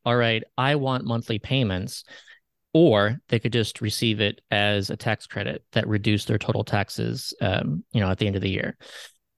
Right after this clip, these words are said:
And I, I think that potentially doing a uni-, universal basic income in that kind of way, uh, is giving people the option of just reducing it from their tax burden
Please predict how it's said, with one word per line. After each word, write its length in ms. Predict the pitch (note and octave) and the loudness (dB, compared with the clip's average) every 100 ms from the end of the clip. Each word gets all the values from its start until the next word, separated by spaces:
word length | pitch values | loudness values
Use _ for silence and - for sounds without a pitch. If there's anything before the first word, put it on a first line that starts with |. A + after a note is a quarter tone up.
| _ - | _ 0
And 340 | B2 A#2 A2+ | 4 4 4
I, 140 | B2 | 4
I 160 | A#2+ B2+ | 4 2
think 340 | - E3+ E3 | 4 2 4
that 300 | - B2+ A2 - _ - _ _ _ _ _ - | 4 4 4 -2 _ -20 _ _ _ _ _ 0
potentially 580 | D#3 - F#3 E3+ D#3+ C3+ | 2 6 4 4 2 4
doing 340 | B2 B2+ A#2+ | 4 6 6
a 40 | A#2 | 4
uni-, 240 | A#2 A#2+ | 2 0
universal 540 | A#2 A#2 B2+ A#2 A#2 A2 | -2 0 2 2 0 0
basic 260 | A2 - | -2 -2
income 540 | A#2 G#2+ A2 G2+ G2 - _ A#2+ | -4 -2 0 0 -2 -8 _ -2
in 160 | A2+ | 2
that 200 | A#2 A#2+ | 0 -2
kind 200 | - A2+ | -2 -4
of 100 | G2 | -4
way, 500 | G2 G#2 F2+ - F3 - _ _ _ _ | -2 -2 -2 -6 -10 -14 _ _ _ _
uh, 280 | A2+ G#2 G#2 | 0 2 2
is 280 | - A2 A2+ - A#2+ | 2 -2 -4 -10 -2
giving 260 | B2+ C3 | 2 2
people 280 | C3 B2 A2+ | 2 2 2
the 140 | A2 | 2
option 420 | A2+ A2+ - G#2 G2 | 2 0 -2 -6 -4
of 120 | F#2+ | -4
just 300 | G#2+ G2 - | -4 -4 -4
reducing 540 | G2 - A2 A2 A2 | -4 2 2 2 0
it 120 | G2+ | -2
from 140 | - G2+ | -2 -2
their 140 | F#2+ | -2
tax 320 | - G2+ - | 0 -2 -2
burden 460 | - F#2+ F#2 F2+ | -4 -2 -2 -4